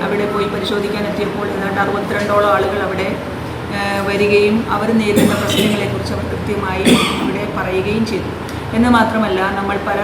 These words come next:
വീടുകൾ, അവിടെ അടുത്തുള്ള വീടുകളൊക്കെ പോയി നോക്കിയപ്പോൾ വീടുകൾക്കൊക്കെ വിള്ളൽ സംഭവിച്ചിട്ടുണ്ട്. ജുമാ പള്ളിയുടെ, ഏ, പിന്നെ കെട്ടിടത്തിന് വലിയ രീതിയിൽ വിള്ളലുകൾ ഉണ്ടായിട്ടുണ്ട്. അവർ കിടക്കുന്ന സ്ഥലത്ത് മേലെ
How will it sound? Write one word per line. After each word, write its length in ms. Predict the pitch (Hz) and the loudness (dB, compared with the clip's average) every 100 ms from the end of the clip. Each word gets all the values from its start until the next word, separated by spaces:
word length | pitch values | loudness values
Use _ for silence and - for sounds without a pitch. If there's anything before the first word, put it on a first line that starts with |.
| 208 | 0
വീടുകൾ, 280 | 220 220 220 202 | 2 2 2 2
അവിടെ 120 | 202 202 | 0 -2
അടുത്തുള്ള 260 | - 208 214 | 0 0 0
വീടുകളൊക്കെ 420 | 214 220 220 - - | 2 2 0 -2 -2
പോയി 140 | 202 196 | -2 -2
നോക്കിയപ്പോൾ 400 | 196 196 208 208 | -4 -4 -4 -2
വീടുകൾക്കൊക്കെ 600 | 196 196 196 196 214 214 208 | -2 -2 -2 -2 -4 -4 -2
വിള്ളൽ 240 | 196 196 202 - | -2 0 -2 -2
സംഭവിച്ചിട്ടുണ്ട്. 640 | 190 196 185 - 185 180 185 - - - - - 214 | -2 -2 -4 -4 -2 -2 -4 -6 -8 -8 -8 -6 -2
ജുമാ 300 | 208 202 202 202 196 202 | -2 0 2 2 2 2
പള്ളിയുടെ, 500 | 202 202 208 208 208 208 208 - 180 | 0 2 4 4 2 0 2 2 2
ഏ, 40 | 190 190 185 180 - 196 | 2 0 0 -2 -2 -2
പിന്നെ 300 | 196 196 185 180 | 0 0 -2 -2
കെട്ടിടത്തിന് 680 | 202 180 214 214 214 208 196 214 - 208 | -2 2 0 2 0 -2 -2 -2 -2 -2
വലിയ 280 | 208 214 220 220 | 0 2 2 2
രീതിയിൽ 340 | 202 - 202 202 | 0 -2 0 0
വിള്ളലുകൾ 360 | 196 190 196 202 196 | 0 0 2 2 0
ഉണ്ടായിട്ടുണ്ട്. 460 | 190 185 - - - - | 0 -2 0 -2 0 0
അവർ 120 | - - | 0 2
കിടക്കുന്ന 400 | - - - 208 208 | 0 2 0 0 0
സ്ഥലത്ത് 420 | - 185 - 196 - - - - - 208 | 0 0 0 -2 -2 -6 -6 -6 -4 2
മേലെ 300 | 208 208 | 4 4